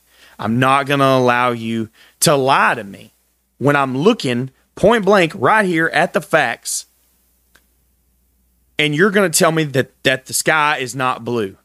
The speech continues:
That's something I want people to really think about.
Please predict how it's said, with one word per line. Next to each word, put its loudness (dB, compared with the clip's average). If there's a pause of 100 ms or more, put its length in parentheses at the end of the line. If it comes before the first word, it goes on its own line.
(2750)
That's 2
something 2
I 2
want -2
people -2
to -2
really 2
think -2
about. -10